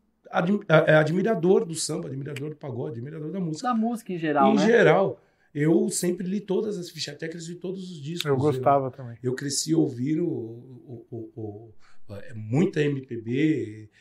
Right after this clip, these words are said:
Speaker 1: eu cresci ouvindo música clássica por conta da família, e muita coisa de M P B, Lupicínio Rodrigues.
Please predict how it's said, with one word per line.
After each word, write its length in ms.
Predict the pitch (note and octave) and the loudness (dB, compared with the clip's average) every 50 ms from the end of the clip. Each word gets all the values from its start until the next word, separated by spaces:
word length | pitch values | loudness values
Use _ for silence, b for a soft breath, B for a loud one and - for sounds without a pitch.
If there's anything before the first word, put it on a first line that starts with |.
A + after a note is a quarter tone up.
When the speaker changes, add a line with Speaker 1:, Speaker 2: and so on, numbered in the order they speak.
| _ _ _ - | _ _ _ -10
Speaker 1:
eu 160 | G#2+ A2 G#2+ G#2+ | -8 -6 -6 -6
cresci 420 | - B2+ B2 B2 - - C3+ C#3+ | -6 -8 -6 -6 -6 -4 -2 -2
ouvindo 800 | C#3 C3 A#2+ A2 A2 C3+ D3+ D3+ C3+ C#3 C3+ A#2+ A2 G#2 G2+ G2 _ _ _ _ _ _ _ - | 0 0 -2 -2 -2 -2 -2 -2 -2 -2 -4 -4 -6 -6 -8 -12 _ _ _ _ _ _ _ -6
música 320 | A2+ B2 D3+ D#3 D#3+ - C#3+ | -2 0 0 0 0 -2 -4
clássica 600 | - - B2 C#3+ F3 F3+ E3 - - - - A2+ | -2 0 2 4 4 4 2 0 -4 -8 -10 -14
por 160 | - - C3 | -16 -16 -16
conta 240 | - - B2 B2 C3 | -16 -14 -14 -12 -12
da 80 | B2+ A#2 | -14 -14
família, 560 | - - G#2+ A2+ A#2+ C3 C3 A#2+ A2 G#2 G#2 - _ _ _ _ _ _ - | -12 -12 -8 -6 -4 -4 -4 -4 -6 -10 -12 -16 _ _ _ _ _ _ -6
e 160 | A2+ A2 G#2 | -6 -4 -2
muita 400 | G#2 A2+ C#3 D3+ D3+ D3 - B2 | 0 0 0 0 0 -2 -8 -10
coisa 320 | B2 - C3 A#2+ A#2+ A#2 | -8 -6 -6 -6 -6 -8
de 120 | A#2 A2 A#2+ | -8 -8 -8
M 100 | B2 B2 | -8 -8
P 80 | B2 A2 | -10 -8
B, 160 | A2 C3 C3+ | -4 -2 -2
Lupicínio 420 | B2+ B2+ - - - C#3+ C3+ C3 | -2 -4 -8 -12 -10 -10 -8 -8
Rodrigues. 540 | B2+ C3 B2+ A#2 A2+ C3 C3+ B2+ A#2 A#2 | -8 -10 -10 -8 -6 -6 -6 -6 -8 -12